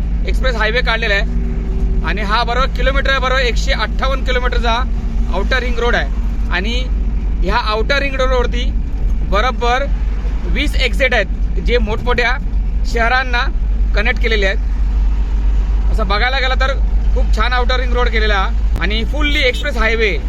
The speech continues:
आणि चार पदरीचा रोड. हे बघा, एक, दोन, तीन आणि चार. कसा आहे मित्रांनो हायवे? अप्रतिम. या रोडवरती सुद्धा आपल्याला टोल सुद्धा आपल्याला कमी आहे थोडाफार. फुल्ली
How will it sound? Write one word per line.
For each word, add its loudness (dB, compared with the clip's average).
आणि 0
चार 0
पदरीचा -2
रोड. 2
हे -2
बघा, 0
एक, 0
दोन, 0
तीन -2
आणि 0
चार. 0
कसा 0
आहे 0
मित्रांनो -2
हायवे? 0
अप्रतिम. 0
या 0
रोडवरती 0
सुद्धा 0
आपल्याला 0
टोल -2
सुद्धा 0
आपल्याला 0
कमी 0
आहे 0
थोडाफार. 0
फुल्ली -2